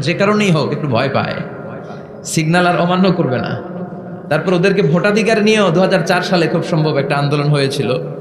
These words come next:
তো সেটাও এরকম বাস্তবায়ন হয় না। এজন্য হিজড়াদেরকে নিয়ে মা বাবারা বিপাকে পড়েন। আমার একটা সন্তানও হিজড়া হয়ে জন্মাতে পারে। স্কুলে যখন আমরা বাচ্চাদেরকে ভর্তি করাতে যাই,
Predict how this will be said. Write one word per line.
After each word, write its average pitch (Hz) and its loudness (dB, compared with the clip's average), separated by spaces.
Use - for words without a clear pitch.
তো 143 0
সেটাও 196 2
এরকম 208 2
বাস্তবায়ন 175 0
হয় 135 0
না। 101 -2
এজন্য 165 0
হিজড়াদেরকে 190 2
নিয়ে 175 0
মা 143 -2
বাবারা 165 0
বিপাকে 202 -2
পড়েন। 120 -4
আমার 190 0
একটা 214 0
সন্তানও 202 0
হিজড়া 190 2
হয়ে 185 0
জন্মাতে 151 -2
পারে। - -6
স্কুলে 226 0
যখন 208 2
আমরা 185 0
বাচ্চাদেরকে 175 -2
ভর্তি 170 2
করাতে 180 0
যাই, 135 -2